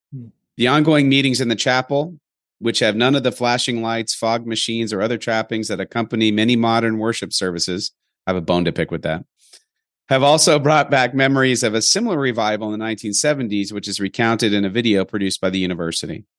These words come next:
Speaker 2: The gatherings also come at a time when many young Americans have lost faith in organized religion,
Speaker 1: Mm-hmm.
Speaker 2: with a recent study finding that forty-three percent of adults under thirty say they never attend service.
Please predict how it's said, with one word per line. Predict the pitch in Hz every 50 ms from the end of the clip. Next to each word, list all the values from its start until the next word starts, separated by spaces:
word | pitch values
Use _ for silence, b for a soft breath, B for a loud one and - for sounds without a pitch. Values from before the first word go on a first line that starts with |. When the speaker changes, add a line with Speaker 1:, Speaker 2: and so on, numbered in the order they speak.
| _ _ _ _ _ _ _ _ _ _ _ _ _ _ _
Speaker 2:
The | - 117
gatherings | - 127 127 127 123 120 123 120 -
also | 123 113 117 - 120 110
come | - 127 113 113
at | 107
a | 104
time | 101 - 117 110 110 110
when | 110 104 104
many | 110 113 123
young | 117 113 110 110
Americans | 110 107 104 104 104 104 104 - 110 101 -
have | 107 95
lost | 101 95 92 95 - -
faith | - 135 127 120 113 -
in | 107 107
organized | 104 101 101 104 98 95 95 92 - 90
religion, | 87 90 107 113 104 101 90 90 98 _ -
Speaker 1:
Mm-hmm. | 131 120 117 113 117 113 _ _ _ _ _
Speaker 2:
with | - 101
a | 107
recent | 107 117 120 - - 117 104
study | - - 117 113 104 104 101
finding | 101 - 107 104 104 104 104
that | 101 95 - -
forty-three | - 120 120 123 120 117 123 120
percent | 120 - 113 110 - 113 104 107
of | 101
adults | 107 101 101 101 101 101 -
under | 104 95 92 98
thirty | - - 101 95 92 90 90 87 87 - _ _ _ _ _ _ _ _ _
say | - - 107 101
they | 98 98
never | 95 98 95 92 101 92
attend | 92 - - 90 87 87 85
service. | - - 82 78 76 - - - - -